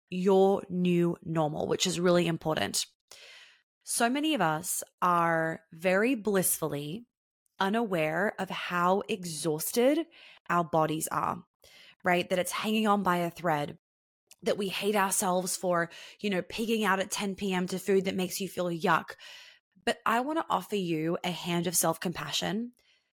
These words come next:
to understand that if your nervous system is fucked, you're not even thinking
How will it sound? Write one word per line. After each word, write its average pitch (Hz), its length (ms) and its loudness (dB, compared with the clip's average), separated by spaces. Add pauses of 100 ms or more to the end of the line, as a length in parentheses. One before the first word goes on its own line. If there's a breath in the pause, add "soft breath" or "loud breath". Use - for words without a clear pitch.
(160)
to 233 80 0
understand 180 680 -2
that 175 80 -4
if 175 140 -6
your 254 180 2
nervous 180 380 0
system 170 320 -6
is 160 140 -6
fucked, - 420 -6 (840 soft breath)
you're 247 260 0
not 359 200 2
even 220 320 -2
thinking 175 760 -6